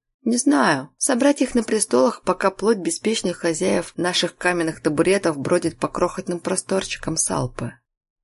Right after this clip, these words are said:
Я слышала, что иногда до одиннадцати глиняных амулетов висели на пустых престолах. А потом... Потом кто-нибудь проникал в Анду и забирал их все. Не вздрагивай, парень.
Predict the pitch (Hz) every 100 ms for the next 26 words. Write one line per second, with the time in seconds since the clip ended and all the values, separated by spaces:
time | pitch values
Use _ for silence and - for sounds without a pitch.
0 | _ - 160 156 - 202 - 185 147 143
1 | _ - - 233 220 202 190 208 180 175
2 | 156 196 202 - - 156 175 190 180 175
3 | - 170 160 156 208 226 - - - 165
4 | 190 190 196 202 196 - 170 - 151 -
5 | - 156 - 151 135 139 - _ _ _
6 | _ _ - - - 139 - 180 175 135
7 | _ _ _ _ - 233 233 208 - -
8 | 190 180 156 - - 156 151 - 160 143
9 | - - 160 185 151 - _ _ - 240
10 | 214 175 180 170 - 175 160 - - -
11 | 139 - _ _ _ _ _ - 277 220
12 | 180 180 214 175 143 135 - 151 156 143
13 | -